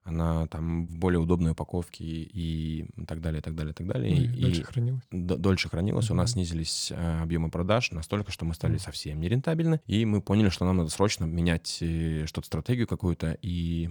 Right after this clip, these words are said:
Speaker 1: я, м, подумал, что, может быть, стоит, э, производить сейтан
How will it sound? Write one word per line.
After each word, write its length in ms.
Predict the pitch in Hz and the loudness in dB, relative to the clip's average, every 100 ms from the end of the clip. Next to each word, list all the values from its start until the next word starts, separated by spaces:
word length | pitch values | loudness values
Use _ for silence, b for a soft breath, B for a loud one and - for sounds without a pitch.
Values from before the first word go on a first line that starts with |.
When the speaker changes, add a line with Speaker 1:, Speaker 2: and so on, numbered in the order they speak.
| 82 | -4
Speaker 1:
я, 140 | 90 90 | -4 -2
м, 320 | 92 90 82 | 0 0 0
подумал, 360 | 80 82 92 92 | -2 0 2 0
что, 120 | - | -2
может 220 | 82 87 85 | -4 -2 -4
быть, 120 | - | -6
стоит, 420 | - 85 82 - - | -2 -2 -2 -10 -10
э, 460 | 85 80 78 78 71 - - | -6 -4 -4 -6 -10 -14 -10
производить 380 | 85 80 82 87 | -6 -6 -6 -6
сейтан 460 | - 76 76 107 | -6 -6 0 0